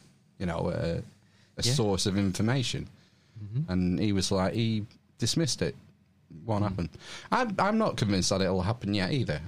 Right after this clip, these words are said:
Speaker 1: I think, uh, it, there's a good chance that it is just pure coercion to, uh, convince young people who don't want the vaccine to get it.
Speaker 2: Mm.
Speaker 1: Um, it could just be that, but I won't rule it out. No way. No, I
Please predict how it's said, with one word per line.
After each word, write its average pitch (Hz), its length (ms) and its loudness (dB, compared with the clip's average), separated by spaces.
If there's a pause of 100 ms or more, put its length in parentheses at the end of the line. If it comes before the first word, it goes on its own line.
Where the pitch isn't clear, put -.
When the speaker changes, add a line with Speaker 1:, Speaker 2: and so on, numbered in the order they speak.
Speaker 1:
I 117 120 0
think, 127 260 -2
uh, 107 120 -4 (260)
it, 113 200 -2 (180)
there's 113 300 2
a 113 60 2
good - 220 -2
chance 98 360 0
that 104 120 2
it 107 100 0
is 95 160 0
just - 260 -2
pure 123 260 0
coercion 92 720 0 (560)
to, 95 300 2
uh, 92 200 2
convince 98 440 0
young 107 140 0
people 92 300 0
who 87 60 0
don't 151 240 0
want 90 140 -2
the 82 60 -2
vaccine 87 420 -2
to - 80 -6
get 87 180 0
it. 71 160 -6 (280)
Speaker 2:
Mm. 95 280 -2 (400)
Speaker 1:
Um, 165 320 -2
it - 140 -8
could 113 200 -2
just - 240 -2
be 90 80 0
that, 80 280 0 (960)
but 92 240 2 (140)
I 87 120 0
won't 90 320 -2
rule 85 180 2
it 82 100 -2
out. 92 300 -2 (380)
No 90 160 -6
way. 90 240 -4 (680)
No, 85 200 -8
I 82 60 -6